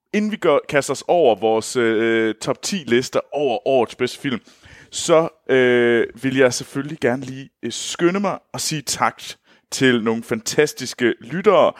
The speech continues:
som støtter os og hjælper os med at gøre den her podcast så god, som vi overhovedet kan gøre. Og det er rigtig meget dem, der støtter os på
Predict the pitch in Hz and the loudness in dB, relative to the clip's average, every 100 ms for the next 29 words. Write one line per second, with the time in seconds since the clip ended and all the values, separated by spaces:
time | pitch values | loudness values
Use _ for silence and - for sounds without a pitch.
0 | - - - 147 127 131 - - 131 120 | -12 -14 0 2 2 -2 -12 -8 -4 0
1 | 120 - - - - 110 104 156 - 87 | 2 0 -2 -10 -8 -2 2 2 2 -2
2 | - 110 95 101 95 104 104 95 - 120 | 0 -2 2 0 0 -2 -2 -2 -2 -4
3 | 123 120 113 120 - 113 - 135 - - | -4 -2 -4 -4 -8 -6 -4 -4 -4 -8
4 | 98 - - _ 113 98 113 107 123 110 | -8 -8 -20 _ -2 0 0 -4 -4 -6
5 | 71 69 - _ - - _ 117 - 143 | -4 -4 -8 _ -20 -20 _ -8 -2 -4
6 | - 120 98 - - 127 147 139 113 117 | 0 2 2 2 0 0 0 0 0 0
7 | 123 135 131 - 127 120 - 107 92 | -2 -4 -8 -4 -2 -2 -4 -4 -4